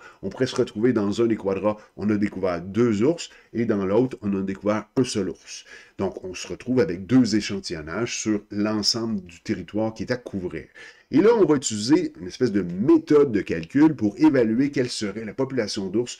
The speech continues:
sur l'ensemble du territoire à partir d'analyse de ces deux quadrats. Hein ? Vous pouvez, vous avez un rappel des deux mesures,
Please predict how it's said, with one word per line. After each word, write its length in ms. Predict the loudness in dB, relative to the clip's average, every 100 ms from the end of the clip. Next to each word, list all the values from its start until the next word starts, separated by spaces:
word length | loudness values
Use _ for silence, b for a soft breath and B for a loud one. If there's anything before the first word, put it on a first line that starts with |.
| b
sur 320 | -18 -8 -4
l'ensemble 460 | 0 0 0 -2 -4
du 80 | -6
territoire 520 | -8 -4 -2 -2 -4
à 100 | -14
partir 500 | -10 -12 -8 -2 0
d'analyse 580 | 0 -2 -2 0 0 -2
de 100 | -4
ces 180 | -4 -4
deux 300 | 0 2 2
quadrats. 540 | -2 -4 -4 -6 -14 _ B B -4
Hein ? 160 | -4 B B B B
Vous 100 | -10
pouvez, 400 | 2 6 6 2 -14 _
vous 120 | -4 0
avez 140 | 4
un 220 | 4 4
rappel 560 | 2 0 6 8 8 6
des 100 | 4
deux 160 | 6
mesures, 500 | 6 4 2 0 0